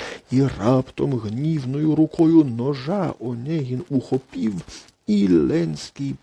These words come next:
пада. Все імлою заслалось, жахно продзвенів. У пітьмі крик, земля здригнулась, і Таня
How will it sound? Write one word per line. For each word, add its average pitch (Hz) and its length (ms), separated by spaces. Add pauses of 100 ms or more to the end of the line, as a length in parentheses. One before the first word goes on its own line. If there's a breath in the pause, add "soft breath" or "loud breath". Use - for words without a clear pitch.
(120)
пада. 120 300 (1600 loud breath)
Все - 340
імлою 175 840
заслалось, 165 720 (240)
жахно 147 600
продзвенів. 143 1080 (680 loud breath)
У 156 80
пітьмі 156 540
крик, 254 580 (300)
земля 156 600
здригнулась, 185 1300 (960 loud breath)
і 131 160 (140)
Таня 226 580